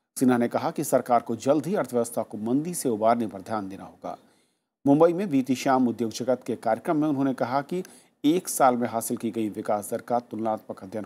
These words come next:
होना चाहिए। दरअसल सरकार ने इसी साल विकास दर की गणना के लिए फॉर्मूले में बदलाव किया है। केंद्र सरकार में वित्त राज्य मंत्री जयंत सिन्हा के पिता यशवंत सिन्हा ने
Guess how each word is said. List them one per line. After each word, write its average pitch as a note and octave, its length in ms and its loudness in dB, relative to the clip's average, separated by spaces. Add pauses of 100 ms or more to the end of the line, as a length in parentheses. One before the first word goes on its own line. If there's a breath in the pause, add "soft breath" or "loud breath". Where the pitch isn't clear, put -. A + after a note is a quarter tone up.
होना C3 160 0
चाहिए। - 540 -20 (440 soft breath)
दरअसल F#3 380 2
सरकार B2 480 4
ने A#2+ 180 -2 (120)
इसी E3 220 -6
साल C3+ 260 2
विकास A2 380 0
दर A2 140 -4
की A2 160 -10
गणना A#2 280 -4
के A#2+ 140 -8
लिए C#3+ 160 -4 (360 loud breath)
फॉर्मूले B2 320 2
में A2+ 140 -2
बदलाव G2+ 300 -8 (120)
किया F#2+ 120 -12
है। - 220 -16 (480)
केंद्र B2 220 4
सरकार C#3 320 6
में E3+ 160 2
वित्त B2 320 -2
राज्य A2 380 0
मंत्री D#3 280 0
जयंत A2 320 -4
सिन्हा B2 260 -4
के A#2 140 -10
पिता C3 280 0
यशवंत A2 360 -2
सिन्हा C3+ 200 -2
ने D#3+ 180 -2